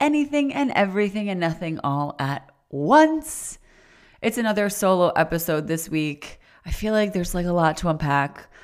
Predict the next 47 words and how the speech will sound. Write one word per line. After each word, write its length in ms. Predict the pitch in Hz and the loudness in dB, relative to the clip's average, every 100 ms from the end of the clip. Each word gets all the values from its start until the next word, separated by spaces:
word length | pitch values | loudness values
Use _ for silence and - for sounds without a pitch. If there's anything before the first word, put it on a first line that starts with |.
| - - | -20 -4
a 60 | 170 | 0
lot 100 | 180 | 0
of 80 | |
things 220 | 185 175 170 | 0 -4 -6
to 60 | |
chat 260 | 165 156 147 | -4 -2 0
about. 420 | 143 135 135 - | 2 4 4 2
I 60 | 143 | 0
put 180 | 190 | 2
it 60 | 180 | 2
up 120 | 180 | 2
on 100 | 175 | 0
my 100 | 165 | 0
stories, 600 | 160 - 156 156 156 147 | -2 0 0 2 0 -2
what 140 | 160 - | -4 -2
you 80 | |
guys 240 | 147 143 147 | 0 0 0
were 80 | 147 | -2
looking, 560 | 143 151 139 143 147 - - - - - _ - | -4 -4 -2 -2 -4 -10 -20 -20 -20 -20 _ -2
um, 840 | 147 139 135 135 135 135 135 - | 0 4 4 2 0 -4 -6 -10
to 140 | - 143 | -12 -10
talk 340 | - 180 196 | 0 2 2
about, 460 | 196 208 202 202 - | 4 6 8 8 6
what 160 | 147 | 0
you 100 | 139 | 0
wanted 280 | 147 139 135 | -2 -4 -4
to 60 | 131 | -8
hear 380 | 147 185 196 202 | -8 -2 0 2
about, 560 | 190 190 185 185 - | 4 6 6 4 2
<laughs> 0 | |
what 260 | 135 160 - | -4 -4 -2
you 140 | 208 | -2
wanted 420 | 170 170 - 156 | 0 -2 0 0
me 340 | 156 156 175 175 | -2 -2 -2 -4
to 120 | 170 | -8
talk 280 | 190 185 180 | -2 0 0
about. 440 | 180 190 190 180 - - - - | -2 2 2 0 -6 -20 -20 -8
And 720 | 170 165 160 160 160 160 156 - _ _ _ _ _ - | 0 4 4 4 2 0 -4 -8 _ _ _ _ _ -6
let's 300 | 226 - - | -4 -4 -4
just 220 | 269 - | -6 -2
say 440 | 190 160 147 - | 2 4 4 0
it 200 | - 160 | 0 -2
was 600 | - 151 143 131 135 135 - - | 0 0 2 0 -2 -8 -18 -6
all 420 | 143 143 147 - | 0 4 4 2
over 240 | 143 135 98 | -2 -6 -8
the 60 | |
place 600 | - - - 175 - - | -8 -10 -10 -12 -16 -18